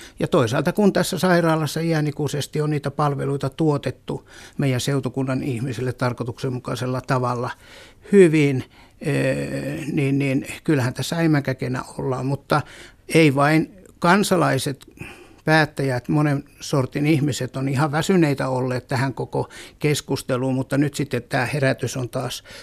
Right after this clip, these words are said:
tullut. Uhkakuva on siinä, että, ää, palvelut heikkenee, erikoissairaanhoidon, vaativan erikoissairaanhoidon palvelut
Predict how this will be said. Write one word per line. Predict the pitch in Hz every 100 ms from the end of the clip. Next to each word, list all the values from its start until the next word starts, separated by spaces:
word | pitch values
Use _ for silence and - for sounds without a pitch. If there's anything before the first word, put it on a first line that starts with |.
| -
tullut. | 160 147 127 202
Uhkakuva | 196 165 123 151 180 190
on | 185 170 156 139 - - -
siinä, | - - 175 151 135 143
että, | 139 - - 135 117 - - -
ää, | 135 135
palvelut | - 165 123 127 180 196 - - - -
heikkenee, | 170 151 - 160 151 143 143 - 143
erikoissairaanhoidon, | 139 139 - 143 135 135 127 131 131 139
vaativan | 147 139 147 127 117 - - -
erikoissairaanhoidon | 196 175 - 151 156 143 131 139 127
palvelut | 147 139 127 120 127